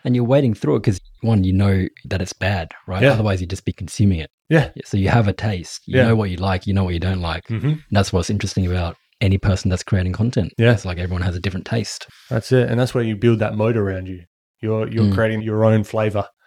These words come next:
Speaker 2: of, of content. And that's your competitive advantage as well,
Speaker 1: Mm-hmm.
Speaker 2: which is very reassuring.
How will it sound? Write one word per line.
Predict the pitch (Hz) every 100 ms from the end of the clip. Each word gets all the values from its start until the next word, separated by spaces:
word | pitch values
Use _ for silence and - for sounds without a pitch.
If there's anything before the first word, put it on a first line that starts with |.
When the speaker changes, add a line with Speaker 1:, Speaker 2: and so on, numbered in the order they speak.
| - - - _ -
Speaker 2:
of, | 104 104
of | 107 95
content. | 107 98 101 95 - _ _ _ _ -
And | 104 107
that's | 113 -
your | 113 104
competitive | 101 107 110 104 101
advantage | 98 98 104 101 101
as | 104
well, | 107 - _ -
Speaker 1:
Mm-hmm. | 107 95 90
Speaker 2:
which | 107 -
is | 101 95 90 - - - _ _ -
very | 127 127
reassuring. | 120 117 - 117 104 98 87